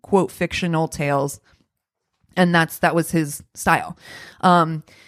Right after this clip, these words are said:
he's also notoriously known in his writing to being very accessible to women,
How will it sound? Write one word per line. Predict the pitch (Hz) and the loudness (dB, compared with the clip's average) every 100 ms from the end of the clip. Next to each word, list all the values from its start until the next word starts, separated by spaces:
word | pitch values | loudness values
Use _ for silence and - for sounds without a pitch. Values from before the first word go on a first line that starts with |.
| _ | _
he's | - 226 | -8 -6
also | - 262 285 | 0 0 2
notoriously | 233 185 - 185 185 175 175 170 | 2 0 0 0 0 2 0 2
known | 165 160 160 160 156 156 | 4 4 4 0 -4 -6
in | 170 | -2
his | 190 160 | -2 0
writing | 151 151 147 147 | 2 2 2 -4
to | - | -4
being | 165 160 | -2 2
very | 170 175 | 4 4
accessible | 170 - 139 - 151 139 | 2 -4 -4 -4 -4 -6
to | - | -4
women, | 151 139 92 | -4 -4 -6